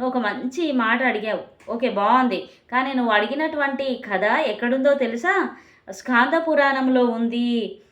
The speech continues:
దానిని ఇప్పుడు వశిష్ఠ మహాముని మిథిలాసుడు, మిథిలాసుడగు జనక మహారాజునకు వివరింపబోచున్నాడు. ఓకే, మంచి సమయంలో అడిగావు.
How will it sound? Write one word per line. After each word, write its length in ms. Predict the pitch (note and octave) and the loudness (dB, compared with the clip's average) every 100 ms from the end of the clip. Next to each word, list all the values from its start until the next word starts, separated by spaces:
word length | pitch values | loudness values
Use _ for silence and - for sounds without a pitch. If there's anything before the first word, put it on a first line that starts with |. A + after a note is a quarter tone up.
| _ - | _ -2
దానిని 440 | A#3+ B3 B3 A#3+ | 2 4 4 2
ఇప్పుడు 720 | A3 G#3 G3 G3+ C#4 A4 F#4+ - - A3 | -2 -6 -8 -2 0 2 -2 -4 -12 -2
వశిష్ఠ 500 | B3 E4 F#4+ - D#4+ | -2 -2 -8 -2 0
మహాముని 720 | B3+ A#3+ B3+ B3 A#3 A#3 A#3 _ - | 0 2 2 2 2 -2 -6 _ -6
మిథిలాసుడు, 840 | B3 C4+ D4 D#4 E4 F4 F4 C#4+ - - _ _ _ _ A#3 | -2 -2 -2 2 4 4 2 -4 -6 -14 _ _ _ _ -2
మిథిలాసుడగు 1200 | C4 C4 D#4+ E4 E4+ E4 C4+ B3 B3+ B3 A#3 A#3 - A#3+ | -2 0 2 4 4 4 2 4 4 4 2 -6 -10 -2
జనక 240 | B3 D#4+ | 0 2
మహారాజునకు 840 | D#4+ D#4 C#4+ C4+ B3 A#3+ A3+ A#3+ | 2 2 4 4 4 2 -4 -2
వివరింపబోచున్నాడు. 1400 | A#3 A3 A#3+ C4+ C4 C4 A#3+ A#3 A#3 A3+ A3 G#3 G#3+ G3 - _ - | -4 -2 -2 0 0 0 2 0 -2 -2 0 0 -2 -4 -10 _ -2
ఓకే, 300 | B3 D4+ B3 | 0 2 -2
మంచి 520 | F#3 G#3 B3+ C#4 D4 | 0 -4 -4 -6 -6
సమయంలో 540 | B3+ A3 A#3+ C4 C#4 | -4 -2 -2 -2 0
అడిగావు. 460 | C4+ A#3 A#3 A#3+ F3+ | 2 2 2 0 -2